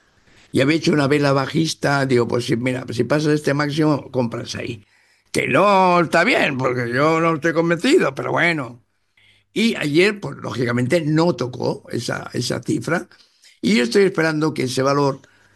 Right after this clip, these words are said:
se pase, creo que era sobre los doscientos. Está en doscientos veintinueve.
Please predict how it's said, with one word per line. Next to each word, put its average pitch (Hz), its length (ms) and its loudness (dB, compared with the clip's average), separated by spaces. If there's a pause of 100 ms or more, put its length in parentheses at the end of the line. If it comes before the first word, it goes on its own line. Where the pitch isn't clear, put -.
(140)
se - 180 -10
pase, 127 400 -2
creo 131 180 0
que 135 80 -2
era 143 160 -2
sobre 123 260 -4
los 110 200 -6
doscientos. - 840 -6 (240)
Está - 200 -4
en 143 100 4
doscientos 143 460 2
veintinueve. 120 680 -2